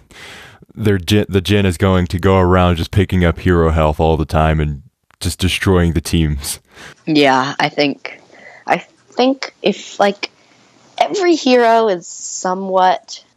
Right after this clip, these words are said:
Speaker 2: the same almost, like, power-wise.
Speaker 1: Yeah.
Speaker 2: Almost. Like, if you just, they each have different, like,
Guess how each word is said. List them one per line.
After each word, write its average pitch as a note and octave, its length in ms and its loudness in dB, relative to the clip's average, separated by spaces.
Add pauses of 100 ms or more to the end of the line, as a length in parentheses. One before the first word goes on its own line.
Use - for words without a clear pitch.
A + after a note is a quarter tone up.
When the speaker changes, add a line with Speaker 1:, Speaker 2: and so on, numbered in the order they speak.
(140)
Speaker 2:
the D#3+ 100 -6
same D#3 640 -4
almost, F#3 800 -4
like, C#3 360 -2 (180)
power-wise. F3+ 1000 0 (580)
Speaker 1:
Yeah. - 280 0
Speaker 2:
Almost. F3+ 680 -6
Like, D#3+ 220 -2
if - 120 -12
you - 160 -6
just, E3+ 200 0
they E3+ 100 2
each F#3+ 240 0
have F3 180 -4
different, - 280 -6
like, C#3 200 0